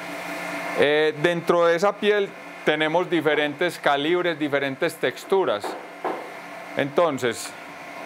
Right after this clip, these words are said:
de aquí para adelante encontramos lo que es el cuello. El cuello tiene unas características diferentes a las otras partes de la piel. ¿Qué características tiene,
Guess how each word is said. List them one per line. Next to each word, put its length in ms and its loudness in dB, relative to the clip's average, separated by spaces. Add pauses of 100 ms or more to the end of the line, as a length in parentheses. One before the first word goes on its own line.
(220)
de 80 6
aquí 220 2
para 200 6
adelante 400 4
encontramos 540 2
lo 140 2
que 80 0
es 80 -2
el 120 0
cuello. 380 0 (1000)
El 140 2
cuello 320 4
tiene 220 0
unas 240 2
características 1200 0 (640)
diferentes 840 0 (160)
a 80 2
las 180 2
otras 320 0
partes 380 0
de 80 4
la 180 2
piel. 240 0
¿Qué 160 2
características 880 0
tiene, 440 -2